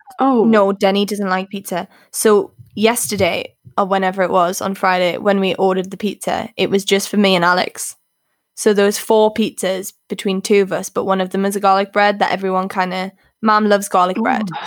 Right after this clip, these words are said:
Speaker 2: She just doesn't
Speaker 1: love
Speaker 2: love
Speaker 1: garlic
Speaker 2: pizza.
Speaker 1: bread. Okay.
Speaker 2: So, yeah, I love it so much that I didn't eat with my family because they,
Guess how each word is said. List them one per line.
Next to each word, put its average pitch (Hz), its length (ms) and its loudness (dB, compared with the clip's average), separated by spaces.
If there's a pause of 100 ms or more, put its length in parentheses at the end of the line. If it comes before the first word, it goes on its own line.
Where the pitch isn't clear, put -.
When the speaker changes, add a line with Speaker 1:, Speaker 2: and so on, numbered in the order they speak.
Speaker 2:
She 196 60 -12
just 196 240 -4
doesn't 214 140 0
Speaker 1:
love 208 200 4
Speaker 2:
love 190 120 0
Speaker 1:
garlic 180 240 2
Speaker 2:
pizza. 170 180 -6
Speaker 1:
bread. 196 220 0 (720)
Okay. 185 340 -4 (1000)
Speaker 2:
So, 196 560 2 (480)
yeah, 165 280 0
I 196 60 4
love 202 180 0
it 202 120 -8
so 202 180 0
much 190 260 -6
that 196 120 -2
I 185 120 2
didn't 185 220 -6
eat 175 140 -8
with - 160 -10
my 185 120 -4
family 170 600 -6 (920)
because 240 300 2
they, 311 260 0